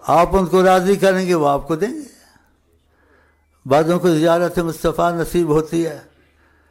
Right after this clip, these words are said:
تو کسی کو زیارت مصطفیٰ نصیب ہوئی،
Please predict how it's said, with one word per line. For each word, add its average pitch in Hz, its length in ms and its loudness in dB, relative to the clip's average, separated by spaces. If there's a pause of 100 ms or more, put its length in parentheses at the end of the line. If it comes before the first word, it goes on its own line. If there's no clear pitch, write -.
(160)
تو 131 80 -6
کسی 165 320 -2
کو 175 140 0
زیارت 165 500 -2
مصطفیٰ 165 580 -4
نصیب 165 340 -4
ہوئی، 143 260 -4